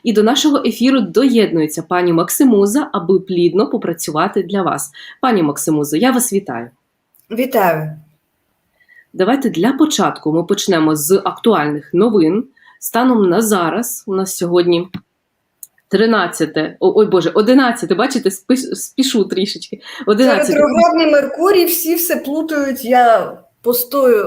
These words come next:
Speaker 2: разів плутаю теж все.
Speaker 1: Так,
Speaker 2: Нормально.
Speaker 1: е,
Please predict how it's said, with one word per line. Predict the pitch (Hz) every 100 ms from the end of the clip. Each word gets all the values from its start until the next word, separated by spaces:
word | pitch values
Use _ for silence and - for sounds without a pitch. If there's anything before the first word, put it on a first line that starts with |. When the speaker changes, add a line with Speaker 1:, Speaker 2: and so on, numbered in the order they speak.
| - 185
Speaker 2:
разів | 214 196 240 240 -
плутаю | 214 196 185 165
теж | 170 170
все. | - - 165 170 - - - - - _ _ _ _
Speaker 1:
Так, | 226 165
Speaker 2:
Нормально. | 240 190 185
Speaker 1:
е, | 175